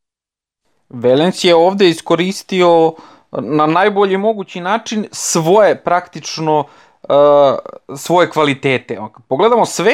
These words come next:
etape i prethodnu koje tri-, na kojoj je triumfovao ovde na, na, na ovoj, e, e, Vuelti, e,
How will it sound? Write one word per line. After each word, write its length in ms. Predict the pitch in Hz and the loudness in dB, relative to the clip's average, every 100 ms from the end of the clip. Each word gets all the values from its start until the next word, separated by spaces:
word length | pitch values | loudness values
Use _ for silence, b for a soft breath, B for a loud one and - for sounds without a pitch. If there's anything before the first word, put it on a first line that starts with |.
| 320 | 0
etape 320 | 214 202 202 | 0 -2 -2
i 60 | 123 | -4
prethodnu 480 | 147 190 - 269 190 | 0 -2 -2 -4 -2
koje 240 | 175 156 | -2 -2
tri-, 120 | - - | -4 -10
na 220 | 156 147 | -6 -4
kojoj 200 | - 175 | 0 -2
je 80 | - | -2
triumfovao 680 | 165 202 - 147 139 139 151 | -4 -4 -2 0 4 4 4
ovde 300 | 147 139 131 B B _ | 2 0 0 B B _
na, 420 | 123 131 131 131 113 | -6 -2 0 0 0
na, 280 | 131 127 | 0 0
na 160 | 127 131 | 2 2
ovoj, 360 | 143 139 127 127 | 2 2 2 2
e, 220 | 123 123 | 4 2
e, 60 | 120 b b b b _ - 107 92 | -2 b b b b _ -8 -6 -4
Vuelti, 720 | 143 131 135 131 143 - 240 233 _ _ - | -4 0 2 4 2 0 -4 -4 _ _ -10
e, 280 | 127 120 | -4 -2